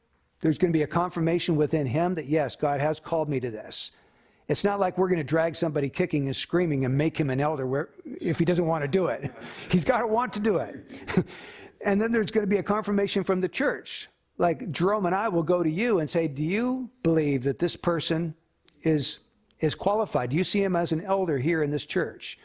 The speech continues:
Is there any reason why we should not appoint this person as an elder?" So that's what we would do if there's another elder being raised up. And then I think there would be confirmation from within the existing elders.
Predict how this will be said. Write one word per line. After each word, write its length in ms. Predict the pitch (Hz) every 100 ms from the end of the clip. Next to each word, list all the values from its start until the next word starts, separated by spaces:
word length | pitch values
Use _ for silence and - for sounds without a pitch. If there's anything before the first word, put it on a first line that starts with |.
| - - -
Is 100 | 160
there 100 | 185
any 240 | 240 262 247
reason 480 | 214 254 220 202 180
why 260 | 185 190
we 240 | 190 175 180
should 260 | - 170
not 480 | 160 185 202 156 - _ -
appoint 340 | - 180 139
this 160 | 147 -
person 400 | - 147 - 123
as 160 | 127 120
an 80 |
elder?" 260 | 135 127 107
So 240 | 110 147 - - - - - _
that's 300 | 147 180 180
what 120 | 185
we 140 | 208 247
would 140 | 156
do 280 | 117 98 98
if 120 | 143
there's 220 | 170 151 147
another 380 | 147 165 175
elder 300 | 175 208 165
being 340 | 131 104 151 139
raised 320 | 135 127 110
up. 200 | 123 - _ - - - -
And 140 | - 202
then 160 | 233
I 100 | 220
think 180 | 175 220
there 100 | 202
would 120 | 185
be 300 | 170 185 196 - 370 247 _ _
confirmation 640 | - 214 202 196 196 - 185
from 220 | 196 190
within 280 | 185 196 190
the 80 |
existing 480 | 170 170 214 - 185
elders. 540 | 143 120 101 - -